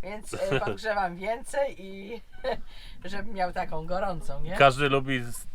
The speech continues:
Speaker 2: co lubi. Dajcie znać, czy wy lubicie zimną, czy ciepłą, czy gorącą zupę jeść. E, my sobie zjadamy obiad i pójdziemy się tutaj przejść na spacerek, zobaczymy, co
Speaker 1: Jest
Speaker 2: teraz.
Speaker 1: przepięknie tutaj oświetlone,
Speaker 2: Tak, ład-,
Speaker 1: nie?
Speaker 2: ładnie to wygląda. Ogólnie tak wieczorem, jak wjeżdżaliśmy, to naprawdę robi to jakieś tam wrażenie.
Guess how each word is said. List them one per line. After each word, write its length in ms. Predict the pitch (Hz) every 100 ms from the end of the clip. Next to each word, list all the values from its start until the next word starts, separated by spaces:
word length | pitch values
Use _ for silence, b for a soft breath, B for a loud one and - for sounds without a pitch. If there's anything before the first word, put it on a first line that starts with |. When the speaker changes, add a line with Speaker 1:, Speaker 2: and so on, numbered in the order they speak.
| -
Speaker 2:
co 140 | 135
lubi. 440 | 127 151 151 151 131
Dajcie 280 | 120 131 143
znać, 240 | 127 131 -
czy 120 | 120
wy 120 | 117
lubicie 400 | 113 113 110 120
zimną, 420 | 107 120 117 113
czy 300 | - 113 107 101
ciepłą, 360 | 113 120 110
czy 120 | -
gorącą 460 | 107 107 117 117 113
zupę 320 | 110 107 117
jeść. 380 | 127 143 - - b b b -
E, 280 | 117 113 113
my 160 | 143
sobie 240 | - 143 135
zjadamy 500 | 139 135 139 131 135
obiad 380 | 147 143 139
i 180 | 92 123
pójdziemy 460 | - 117 120 110 107
się 280 | - - 104
tutaj 240 | 107 104
przejść 260 | 95 110 101
na 80 |
spacerek, 420 | 95 98 - 98 90
zobaczymy, 420 | 90 87 92 90
co 120 | 87
Speaker 1:
Jest 100 | 92
Speaker 2:
teraz. 160 | 92 -
Speaker 1:
przepięknie 500 | - - 220 202 190
tutaj 260 | - 180
oświetlone, 420 | 170 - 175 110 95
Speaker 2:
Tak, 100 | 120
ład-, 160 | 143
Speaker 1:
nie? 40 | 165
Speaker 2:
ładnie 240 | 196 151
to 100 | 113 107
wygląda. 340 | 107 110 110
Ogólnie 360 | 110 127 123 120
tak 140 | 120
wieczorem, 360 | 123 131 123 120
jak 120 | 113
wjeżdżaliśmy, 400 | 110 113 113 117
to 100 | 110
naprawdę 520 | 110 113 110 113 107
robi 220 | 107 107
to 160 | 101 107
jakieś 240 | 104 101
tam 180 | 98 107
wrażenie. 560 | 104 110 110 92 90